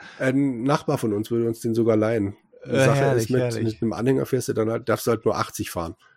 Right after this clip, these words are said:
Speaker 2: Ja,
Speaker 1: Und
Speaker 2: sieht man mehr vom, der Umgebung, kann man ein
Speaker 1: Sieht
Speaker 2: bisschen
Speaker 1: man,
Speaker 2: mehr
Speaker 1: das ist richtig, ja.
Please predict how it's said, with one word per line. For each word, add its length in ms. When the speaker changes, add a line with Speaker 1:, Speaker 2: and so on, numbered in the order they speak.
Speaker 2:
Ja, 400
Speaker 1:
Und 140
Speaker 2:
sieht 120
man 120
mehr 160
vom, 180
der 200
Umgebung, 420
kann 100
man 60
ein 20
Speaker 1:
Sieht 140
Speaker 2:
bisschen 180
Speaker 1:
man, 80
Speaker 2:
mehr 80
Speaker 1:
das 100
ist 140
richtig, 320
ja. 80